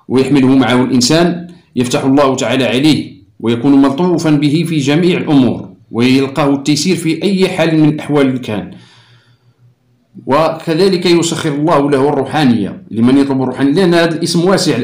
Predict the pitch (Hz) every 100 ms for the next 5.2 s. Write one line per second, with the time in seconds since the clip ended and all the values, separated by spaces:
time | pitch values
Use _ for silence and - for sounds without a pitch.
0 | 123 147 143 135 110 - 120 117 101 113
1 | 120 135 135 131 117 98 113 107 104 107
2 | - 104 98 107 107 127 131 139 151 156
3 | 156 - 131 127 127 202 151 156 120 135
4 | 95 - - _ - 123 147 123 131 147
5 | 185 196